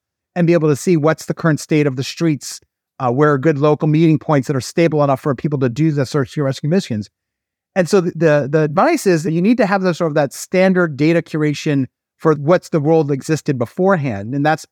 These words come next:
managing your data. And then you have to have a system that's capable of pulling in dynamic, less structured, 'cause you don't necessarily know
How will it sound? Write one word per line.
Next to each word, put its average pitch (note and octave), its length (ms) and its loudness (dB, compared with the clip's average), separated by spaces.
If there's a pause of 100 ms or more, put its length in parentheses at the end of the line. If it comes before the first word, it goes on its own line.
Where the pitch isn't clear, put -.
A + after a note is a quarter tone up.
(140)
managing D#3 440 0
your C3 100 0
data. C#3 400 -2 (480)
And E3+ 100 -2
then A#3 120 6
you C#4+ 100 6
have C#4 220 2
to A#3 80 -2
have G#3+ 100 0
a F3+ 80 -2
system A#3+ 460 -2
that's F#3 180 -2
capable G3+ 320 -2
of - 60 -6
pulling G#3+ 300 0
in F#3 180 0
dynamic, F#3+ 580 0 (380)
less F#3 320 0
structured, - 680 -2
'cause C#3+ 220 0
you E3 60 0
don't F#3 180 0
necessarily F3 340 0
know D#3+ 340 2